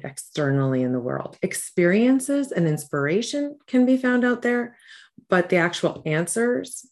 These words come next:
and navigating to that deep clarity, that comes from within. So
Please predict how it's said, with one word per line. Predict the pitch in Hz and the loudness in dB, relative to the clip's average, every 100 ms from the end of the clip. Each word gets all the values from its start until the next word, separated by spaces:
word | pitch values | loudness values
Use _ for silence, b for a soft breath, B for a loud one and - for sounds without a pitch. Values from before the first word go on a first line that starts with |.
| _ - | _ 0
and | 165 151 | 2 4
navigating | 143 170 208 208 214 214 214 214 214 | 2 2 2 4 4 4 2 0 -2
to | - 180 170 170 B B B B _ | 0 2 4 0 B B B B _
that | 160 - - - 156 | -6 -6 -12 -14 -4
deep | 175 175 - | 0 0 -2
clarity, | - 165 160 175 208 220 - - | -2 2 4 4 2 0 -8 -4
that | 165 - | -2 -2
comes | - 175 165 | -2 -2 -2
from | 160 151 | -4 -2
within. | 139 139 135 127 | -4 -6 -6 -6
So | 131 156 147 | -4 0 0